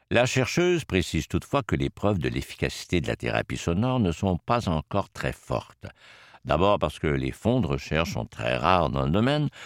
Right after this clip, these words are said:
ensuite parce que les études sont difficiles à mener, mais on pense que ça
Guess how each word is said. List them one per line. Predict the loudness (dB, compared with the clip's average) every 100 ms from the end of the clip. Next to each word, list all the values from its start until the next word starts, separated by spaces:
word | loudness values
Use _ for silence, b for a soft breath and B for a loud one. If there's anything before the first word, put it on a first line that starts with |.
| B B
ensuite | 0 2 0 2
parce | 0 2
que | 0
les | 2 0
études | -2 -2 -2 -2
sont | -2 -2 -2
difficiles | -2 -4 -4 -4 0 2
à | 2
mener, | 2 4 2 -2 B B
mais | -2 0
on | 0
pense | -2 -2 -2
que | -2
ça | -2 -2